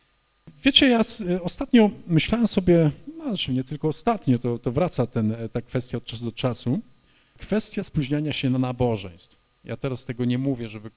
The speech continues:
wytykać, wypominać, krytykować i tak dalej. Ja się nad tym zastanawiałem. Wiecie, to z jednej strony jest tak, że oczywiście, e, można zamykać drzwi, można nie wiadomo co robić i tak dalej, dyscyplinować, w-, nie wiadomo, nie wiem,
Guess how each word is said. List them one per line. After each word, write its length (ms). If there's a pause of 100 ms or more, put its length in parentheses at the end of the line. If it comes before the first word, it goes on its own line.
(360)
wytykać, 500
wypominać, 880
krytykować 600
i 80
tak 200
dalej. 380 (360)
Ja 120
się 140
nad 160
tym 140
zastanawiałem. 1040 (340)
Wiecie, 200
to 100
z 40
jednej 200
strony 320
jest 260
tak, 260
że 180
oczywiście, 600 (600)
e, 400
można 360
zamykać 440
drzwi, 400
można 320
nie 120
wiadomo 300
co 260
robić 220
i 60
tak 180
dalej, 520
dyscyplinować, 1080
w-, 960
nie 80
wiadomo, 420
nie 200
wiem, 180